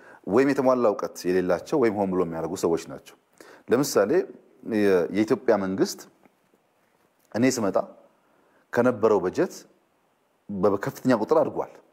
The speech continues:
በብዙ ቢሊዮን አድጓል። ያደገው በጀት በሙሉ ቀደም ሲል በነበሩ ስራዎች ላይ ይውላል።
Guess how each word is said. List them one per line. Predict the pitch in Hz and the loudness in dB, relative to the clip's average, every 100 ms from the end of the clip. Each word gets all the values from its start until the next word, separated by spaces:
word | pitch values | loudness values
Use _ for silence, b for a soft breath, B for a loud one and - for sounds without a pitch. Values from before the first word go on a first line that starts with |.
| _ _ _ | _ _ _
በብዙ | 98 98 110 120 | -2 0 -4 -2
ቢሊዮን | 110 120 | 2 2
አድጓል። | 92 - - - - _ _ _ _ _ _ _ b b b b 107 | 2 -4 -10 -12 -20 _ _ _ _ _ _ _ b b b b 2
ያደገው | 117 113 139 139 | 2 2 2 2
በጀት | 117 117 113 | 2 -2 -2
በሙሉ | 104 98 104 220 - _ _ _ _ _ b b | -2 -2 -2 -4 -8 _ _ _ _ _ b b
ቀደም | - 127 135 | 0 2 0
ሲል | 127 | -2
በነበሩ | 113 107 98 101 | -2 0 0 0
ስራዎች | 101 90 - | 0 0 2
ላይ | 160 | 0
ይውላል። | 151 143 104 | 0 0 -2